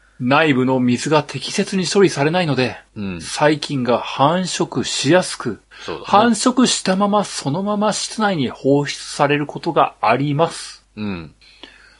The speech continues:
Speaker 1: アイリスオーヤマさんはその辺どうお考えですか？
Speaker 2: そうだね。
Speaker 1: 売れればいいんですか？
Speaker 2: いいんですか？
Speaker 1: ダイソンはそうは思いません。
Speaker 2: はい。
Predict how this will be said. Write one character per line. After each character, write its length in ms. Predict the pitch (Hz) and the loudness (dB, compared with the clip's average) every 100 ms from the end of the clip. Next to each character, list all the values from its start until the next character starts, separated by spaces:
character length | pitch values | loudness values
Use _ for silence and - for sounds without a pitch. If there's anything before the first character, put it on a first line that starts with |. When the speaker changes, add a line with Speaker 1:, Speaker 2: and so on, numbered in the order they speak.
| _ _ _ _ | _ _ _ _
Speaker 1:
ア 160 | 135 139 | 2 4
イ 100 | 120 | 2
リ 100 | 113 | 0
ス 160 | - | -4
オ 100 | 107 | -4
ー 20 | |
ヤ 60 | 139 | -2
マ 120 | 147 | -4
さ 140 | - 156 | -6 -6
ん 100 | 160 | -6
は 80 | |
そ 160 | 151 113 | -8 -6
の 100 | 113 | -6
辺 240 | 139 143 | -2 -4
ど 260 | 120 120 160 | -2 0 2
う 40 | |
お 40 | 127 | 0
考 280 | 120 123 131 | -2 -2 -2
え 60 | |
で 80 | 139 | -2
す 100 | - | -4
か？ 180 | 123 - _ _ _ _ _ _ _ | -4 -4 _ _ _ _ _ _ _
Speaker 2:
そ 180 | - 87 | -10 -10
う 140 | 78 101 | -10 -14
だ 100 | 117 | -14
ね。 100 | 135 _ - | -14 _ -8
Speaker 1:
売 140 | 104 | -2
れ 120 | 107 | 2
れ 120 | 113 131 | 4 4
ば 140 | 135 | 2
い 100 | 123 | -2
い 20 | |
ん 40 | 151 | -6
で 100 | 139 | -8
す 100 | - | -8
か？ 260 | 151 - _ _ _ _ _ - | -8 -8 _ _ _ _ _ -12
Speaker 2:
い 100 | 107 | -10
い 40 | |
ん 40 | 95 | -8
で 120 | 92 | -10
す 100 | - | -8
か？ 220 | 127 151 _ _ - - - _ _ _ | -8 -8 _ _ -20 -20 -20 _ _ _
Speaker 1:
ダ 220 | 110 107 | 0 2
イ 60 | 113 | 2
ソ 160 | - 143 | 0 2
ン 60 | |
は 100 | 139 | 2
そ 200 | - 107 | -2 -2
う 40 | 113 | -2
は 60 | |
思 200 | 117 101 | 0 -4
い 40 | 113 | -8
ま 100 | 127 | -10
せ 160 | - | -8
ん。 120 | 135 - _ _ | -10 -12 _ _
Speaker 2:
は 280 | - 90 | -8 -6
い。 120 | 80 | -6